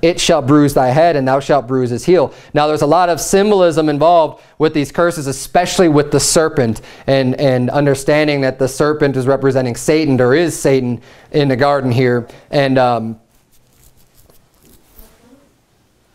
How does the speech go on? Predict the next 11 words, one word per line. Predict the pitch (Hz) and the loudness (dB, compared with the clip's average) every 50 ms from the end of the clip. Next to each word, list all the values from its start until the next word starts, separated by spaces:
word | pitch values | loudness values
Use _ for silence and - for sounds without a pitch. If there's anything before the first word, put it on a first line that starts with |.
| _ _ _ _ _ - - - - | _ _ _ _ _ -20 -20 -10 -8
but | 156 - 165 151 151 151 147 131 - - | -6 -4 -2 -4 -4 -4 -8 -12 -12 -10
quite | - - 185 185 175 170 165 | -4 0 0 0 0 0 0
literally, | 160 139 135 160 196 220 196 160 139 127 123 117 117 117 113 135 143 - _ _ _ _ _ _ _ _ _ _ _ _ _ - | 0 0 2 2 2 2 2 0 0 -2 -2 -2 -4 -4 -6 -10 -14 -18 _ _ _ _ _ _ _ _ _ _ _ _ _ 0
there | 143 143 139 | 2 2 2
is | 135 135 - | 0 -2 -4
still | - - - 175 175 165 | -4 -2 0 0 2 2
this | 156 143 147 - | 0 0 -2 -4
curse | - - 160 151 143 147 160 | -4 -2 -2 0 0 0 -2
of | 135 117 | 0 0
the | 127 | -2
serpent. | 123 - 156 135 127 - 139 123 120 123 - - | -2 0 -2 -2 0 0 -2 -2 -2 -4 -6 -14